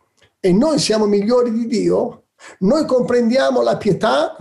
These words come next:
verso un bambino appena nato, dobbiamo assoggettarci ad essere come lui, a aiutarlo, a imboccarlo, a privarci anche di tante, del tempo, privarci del lavoro,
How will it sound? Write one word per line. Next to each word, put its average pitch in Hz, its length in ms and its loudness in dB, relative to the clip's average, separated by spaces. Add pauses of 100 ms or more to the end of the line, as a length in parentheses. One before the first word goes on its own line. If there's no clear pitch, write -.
(840)
verso 220 380 0
un 220 60 0
bambino 214 400 0
appena 202 300 -2
nato, 262 640 -2 (260)
dobbiamo 226 420 0
assoggettarci 220 800 -2
ad 196 200 0
essere 214 420 0
come 202 240 0
lui, 240 460 0
a 202 160 0
aiutarlo, 196 960 0 (180)
a - 100 -4
imboccarlo, 180 1000 0
a 98 100 0
privarci 110 840 -2 (260)
anche 220 500 0
di 196 180 -6
tante, 214 680 0 (180)
del 185 240 -2
tempo, 233 500 0
privarci 190 480 -2
del 185 140 0
lavoro, 226 720 0